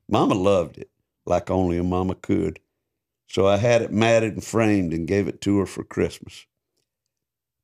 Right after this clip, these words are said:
By then, music was becoming a big part of my life as I learned to play the acoustic guitar. But art still held a fascination with me.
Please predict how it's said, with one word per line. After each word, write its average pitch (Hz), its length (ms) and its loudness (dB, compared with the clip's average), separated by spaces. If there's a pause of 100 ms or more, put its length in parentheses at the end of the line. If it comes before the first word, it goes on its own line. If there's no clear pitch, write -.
By 131 160 4
then, 143 300 2
music 143 380 0
was - 160 -4
becoming 113 360 0
a 87 40 -4
big 90 300 -2
part 101 220 -2
of 87 60 -4
my 90 100 -2
life 95 360 0
as 87 120 -4
I 95 60 2
learned 104 340 0
to - 40 -20
play 110 280 0
the 92 120 -4
acoustic - 560 -4
guitar. 85 520 -6 (580)
But 107 140 2
art 170 260 2
still 160 340 2
held 120 260 2
a 92 40 -12
fascination 92 840 -2
with 82 180 -4
me. 104 180 0